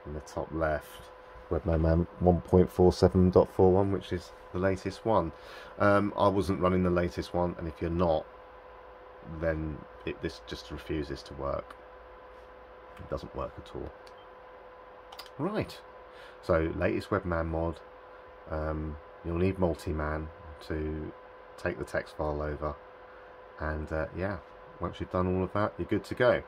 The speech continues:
You can download the text file, put it on the, um, fat thirty-two, and just put it in H D D zero at the bottom, um, and then follow the steps, and, uh, yeah,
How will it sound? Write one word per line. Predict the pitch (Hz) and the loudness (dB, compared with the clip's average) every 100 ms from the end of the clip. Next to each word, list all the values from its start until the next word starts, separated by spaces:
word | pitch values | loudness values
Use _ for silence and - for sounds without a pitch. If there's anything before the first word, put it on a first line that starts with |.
| - - - - - - - - - - | -12 -20 -20 -20 -20 -20 -20 -20 -20 -14
You | 78 | -8
can | 80 | -4
download | 85 87 85 80 | -2 0 0 -4
the | |
text | - 80 - | -4 -6 -4
file, | - 78 78 78 - - | -2 0 0 -2 -8 -6
put | 98 | -2
it | 95 | -2
on | 87 85 | -2 -2
the, | 82 78 | -2 -4
um, | 78 76 | -6 -4
fat | 85 - - | -4 -4 -4
thirty-two, | 80 80 - 78 78 78 - - - - - - - | -4 -4 -6 -4 -4 -6 -10 -18 -20 -20 -20 -16 -8
and | 78 76 | -4 -4
just | - 95 | -6 -8
put | - 98 | -2 0
it | |
in | 87 85 | 0 -2
H | 85 - | -2 -2
D | 82 | -4
D | - - | -2 0
zero | 117 120 117 117 | 4 6 6 2
at | - | 0
the | - | -2
bottom, | 104 104 - 107 104 - - - - - - - - - | 0 0 0 -2 -4 -12 -20 -20 -20 -20 -20 -20 -14 -6
um, | 80 78 78 82 80 - - - - | -4 -2 -4 -6 -10 -14 -20 -12 -8
and | |
then | 80 76 | -6 -2
follow | 87 80 | -2 -2
the | 78 | -2
steps, | - 80 - - - - - | -2 -2 -4 -16 -18 -18 -14
and, | - 78 80 80 | -10 -8 -8 -8
uh, | 82 80 - | -8 -8 -6
yeah, | 87 | -6